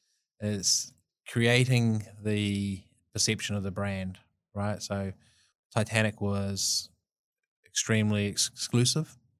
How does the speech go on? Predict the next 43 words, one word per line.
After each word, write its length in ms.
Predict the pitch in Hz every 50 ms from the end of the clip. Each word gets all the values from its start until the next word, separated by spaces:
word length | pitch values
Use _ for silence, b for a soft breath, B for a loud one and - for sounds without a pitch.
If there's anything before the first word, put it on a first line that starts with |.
| _ _ -
um, 560 | 98 101 98 98 98 98 98 98 98 95 95 95
scarce, 640 | - - - 110 113 120 127 135 120 - - -
uh, 480 | 101 98 98 98 98 98 98 95 92 92 - 92 92
so, 140 | - - 95
you 120 | 101 101 98
know, 60 | 101 98 _ _ - - - _ _ _ _ _ _ _
thinking 200 | 110 98 98 98
of 80 | 98
scarcity, 480 | - - - 107 107 - 113 117 120 123 B B B B B B B B B _ _ -
uh, 140 | 98 101 101 95 - -
in 120 | - 104 104
terms 240 | - 110 104 95
of 120 | 98 92 -
being 140 | 104 101 101
able 100 | 101 98
to 120 | 92 -
access 360 | 101 104 - - 104 - -
it. 200 | 101 85 - - _ _ - 98
Um, 380 | 95 95 98 98 98 98 95 95 - b b b b b b b b b b _ _
so 460 | - - 113 110 107 107 107 107 107 104 101 - - - _ _ _ _ _ _ _ _ _ _ _ _ _
looking, 720 | - 120 131 135 131 131 127 120 120 117 117 107 - 92 107 - - - 113
one 180 | 113 123 120
of 60 | 113
the, 80 | 113 107
one 100 | 110 113
of 80 | 117 110
the 60 | 117
things 140 | 110 110 107
I 20 |
remember 200 | 104 107 107 107 107
actually 180 | 104 - 104
from 140 | - 107 104
the 80 | 104 -
pub, 340 | - - 117 110 107 - 90 - - _
pub 280 | - - 127 117 101 - - _ _
days 340 | - 104 104 107 117 117 -
at 80 | 95
the 60 | 98 107
other 160 | 107 107 107
end 80 | 104 101
of 40 | 104
the 40 | 98
spectrum 420 | - 110 104 - - 113 123 127